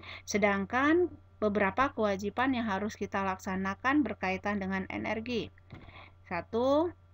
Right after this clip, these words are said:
menghemat penggunaan bahan bakar. Dua, mematikan lampu pada siang hari. Tiga,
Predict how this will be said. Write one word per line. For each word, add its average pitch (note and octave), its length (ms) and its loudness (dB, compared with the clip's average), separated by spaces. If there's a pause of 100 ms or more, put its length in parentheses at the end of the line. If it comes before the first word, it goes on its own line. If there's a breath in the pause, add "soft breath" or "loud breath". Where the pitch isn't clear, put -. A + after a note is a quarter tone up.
(120)
menghemat B3 640 2
penggunaan F#3+ 640 -2
bahan F3 400 -4
bakar. E3 720 -4 (880 loud breath)
Dua, G3+ 560 0
mematikan A3 560 0
lampu C#4+ 320 2
pada A3+ 320 0
siang G#3+ 320 -2
hari. G3+ 640 -2 (400 loud breath)
Tiga, G3+ 480 0